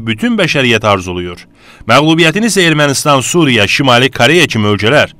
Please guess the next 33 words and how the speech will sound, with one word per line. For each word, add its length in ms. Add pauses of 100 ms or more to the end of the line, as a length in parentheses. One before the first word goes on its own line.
(400)
Bu 80
gün 160
də 160
Moskva 400
torpağına 460
ayağı 420
dəyən 320
kimi 240 (260)
Nikol 320
Paşinyan 460
sülhdən 480
başqa 320
hər 160
şeydən 320
danışıb. 380 (420)
Müharibə 400
getdiyi 480
vaxt 220
və 100
müharibə 400
bitəndən 480
sonra 220 (340)
bəzi 320
G 160
T 80
M 160
T 160
üzvlərinin 640
hərəkətləri 640 (260)
Ermənistanı 600
çox 200
da 60
sevindirmədi. 760